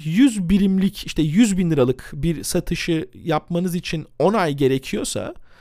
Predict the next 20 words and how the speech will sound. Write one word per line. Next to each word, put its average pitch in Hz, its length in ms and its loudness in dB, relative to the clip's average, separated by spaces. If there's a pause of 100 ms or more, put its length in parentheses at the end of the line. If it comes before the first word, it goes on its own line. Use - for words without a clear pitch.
satış - 360 -2
döngünüz 156 400 -2
on 160 140 4
aysa 110 400 0
yüz 127 320 -2
bin 123 100 -4
liralık 113 240 -2
satışta, 117 560 -8 (960)
eğer 185 260 2 (120)
on 294 260 2
bin 233 100 0
liralık 175 280 2
bir - 40 -8
satış - 300 -4
yapacaksanız 190 760 -4
bir 151 280 4
aydan 180 340 2
fazla 151 340 -2
geçirmemeniz 180 640 0
gerekiyor. 101 580 -2